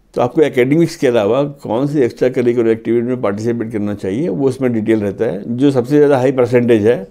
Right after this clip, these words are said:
वो आपके लिए मोस्ट सूटेबल है, जिसमें सबसे ज़्यादा कम परसेंटेज है, आपके लिए लीस्ट सूटेबल है।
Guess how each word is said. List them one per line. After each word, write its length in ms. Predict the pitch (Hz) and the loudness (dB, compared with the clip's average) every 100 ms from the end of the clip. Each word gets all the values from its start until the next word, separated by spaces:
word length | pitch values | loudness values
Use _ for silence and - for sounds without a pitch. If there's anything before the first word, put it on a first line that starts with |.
| - _ _ _ - | -20 _ _ _ -2
वो 80 | 131 | 0
आपके 220 | 127 135 | 0 2
लिए 120 | 147 | 4
मोस्ट 320 | 143 151 151 123 | 6 4 0 -4
सूटेबल 440 | 123 110 104 92 | -2 2 4 2
है, 240 | 85 80 - _ _ _ _ _ - | -2 -8 -12 _ _ _ _ _ -8
जिसमें 280 | 123 120 151 | -6 -2 0
सबसे 180 | 139 - | -2 0
ज़्यादा 220 | 143 143 | 2 2
कम 220 | 143 143 | 2 2
परसेंटेज 440 | 135 117 113 110 147 | 0 0 0 2 0
है, 60 | |
आपके 140 | 143 160 | -2 0
लिए 80 | |
लीस्ट 340 | 147 135 143 127 | 4 4 2 -2
सूटेबल 420 | 113 104 95 87 | -4 0 0 0
है। 360 | 104 185 - | -2 -6 -10